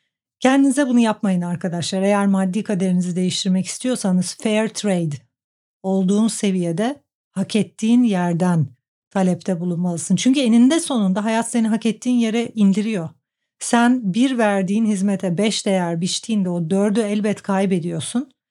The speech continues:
Bir de geriye döndüğünde bir değil, eksi bire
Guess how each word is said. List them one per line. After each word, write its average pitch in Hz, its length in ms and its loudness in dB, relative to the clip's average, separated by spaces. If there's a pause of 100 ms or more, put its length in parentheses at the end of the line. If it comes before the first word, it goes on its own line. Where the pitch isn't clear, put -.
(300)
Bir 254 220 4
de 320 380 2
geriye 208 420 2
döndüğünde 196 680 0
bir 202 240 0
değil, 247 320 0 (160)
eksi 214 380 -2
bire 175 320 -4